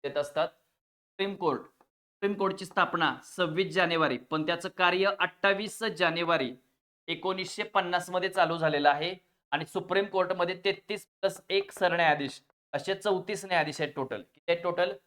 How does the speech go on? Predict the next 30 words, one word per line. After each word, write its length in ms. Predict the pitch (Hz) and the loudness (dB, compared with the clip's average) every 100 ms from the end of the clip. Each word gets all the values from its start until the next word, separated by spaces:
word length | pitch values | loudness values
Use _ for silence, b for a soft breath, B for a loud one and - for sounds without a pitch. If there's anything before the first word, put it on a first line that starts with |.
| _ | _
चौतीस 420 | 185 175 202 - | -2 -2 -4 -6
न्यायाधीश. 480 | 196 165 160 180 - _ _ _ _ | 2 4 4 2 -6 _ _ _ _
सुप्रीम 320 | 196 196 220 | -6 -2 -2
कोर्टच्या 340 | 214 208 190 202 | 0 0 0 -4
तरतुदी 360 | 208 185 196 196 | -4 -4 -2 -2
भारतीय 400 | 190 175 175 202 | 2 0 0 -2
घटनेमध्ये 580 | 190 - 196 196 196 208 | -2 -4 -4 -2 0 0
एकशे 260 | 190 - 202 | -2 -4 -6
चोवीस 600 | 208 196 180 170 - - _ _ _ - | 0 0 2 -2 -6 -18 _ _ _ -10
ते 60 | |
एकशे 320 | 196 196 - 208 | -6 -4 -4 -6
सत्तेचाळीस 580 | 202 202 185 196 190 | -6 -6 -4 -4 -4
नंबरच्या 380 | 196 185 185 190 | -6 -2 -2 0
आर्टिकलमध्ये 560 | 180 180 180 175 175 180 | 0 0 -4 -2 -4 -4
सांगण्यात 360 | - 165 147 | -6 -4 -2
आले 140 | 143 120 | -2 -2
आहेत. 100 | - _ _ _ _ - | -6 _ _ _ _ -8
एकशे 220 | 160 180 | -4 -2
चोवीस 480 | 196 196 190 196 - | 0 4 4 2 0
ते 60 | 214 | -2
एकशे 320 | 185 - 196 | -2 -6 -8
सत्तेचाळीस 520 | 202 196 196 196 190 | -6 -4 -2 -2 -2
नंबरच्या 420 | 196 180 185 185 196 | -4 0 0 2 0
आर्टिकल 460 | 165 175 185 185 | 2 0 0 0
पर्यंत 400 | 185 180 180 175 185 202 - _ 147 | 2 0 0 0 0 -2 -8 _ -8
यांच्या 260 | 170 165 196 | -6 0 0
तरतुदी 380 | 196 175 185 185 | 0 -2 -2 -4
सांगण्यात 420 | 185 180 170 175 | -2 -2 0 0
आलेल्या 320 | 170 160 165 165 | 2 4 4 4
आहेत. 220 | 151 | 2